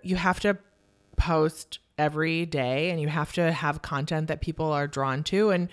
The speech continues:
you really have to let people know what you're doing. And so you have to promote yourself, and you can't just post things into, into the internet space with no one watching them, because you're gonna get really burned out really fast. You need to see a little bit of traction. So,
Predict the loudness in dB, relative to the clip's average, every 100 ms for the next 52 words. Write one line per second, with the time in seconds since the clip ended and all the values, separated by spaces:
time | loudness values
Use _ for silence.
0 | -10 -20 -4 2 6 6 6 4 4 2
1 | 4 2 2 2 4 4 4 2 2 2
2 | 0 -2 -8 -6 0 2 0 0 0 2
3 | 2 2 0 -2 0 0 0 0 0 -2
4 | -4 -12 -20 -20 -20 -20 -20 -6 2 4
5 | 4 2 6 8 8 6 2 0 0 -2
6 | -2 -2 0 2 2 2 -2 _ _ -2
7 | 0 0 2 2 2 0 0 2 0 -2
8 | 0 2 2 0 -4 -2 -2 2 2 4
9 | 2 0 0 0 0 2 2 2 0 -2
10 | -2 0 0 2 0 -2 -6 0 2 0
11 | -2 -4 0 0 0 -2 -2 0 0 2
12 | 0 -2 0 0 -4 -2 -2 0 -2 -2
13 | -2 -2 -4 -4 -4 -6 -4 2 2 2